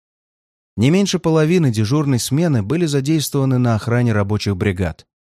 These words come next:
расчищавших гомерические завалы всевозможного мусора и целые улицы, битком забитые брошенными механизмами всевозможного назначения.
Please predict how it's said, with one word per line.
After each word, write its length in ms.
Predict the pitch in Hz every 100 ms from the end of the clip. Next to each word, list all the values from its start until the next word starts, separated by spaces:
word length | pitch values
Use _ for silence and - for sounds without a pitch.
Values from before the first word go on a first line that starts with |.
| _ _ -
расчищавших 840 | 160 160 190 160 - 175 - 101
гомерические 720 | 85 104 120 131 117 104 - 95
завалы 460 | 95 104 143 165
всевозможного 800 | 127 139 123 117 139 117 123 139
мусора 540 | 175 151 - 92 85 _ _ _ -
и 80 | 139
целые 380 | 196 185 175 -
улицы, 460 | 226 160 110 -
битком 460 | 95 107 - 165 151
забитые 500 | 113 113 120 - 101
брошенными 540 | 87 107 98 95 90
механизмами 800 | 87 87 101 107 190 180 175 170 - - _ _
всевозможного 1040 | - - 208 202 185 135 131 131 131 127
назначения. 840 | 117 104 104 98 - 90 80 64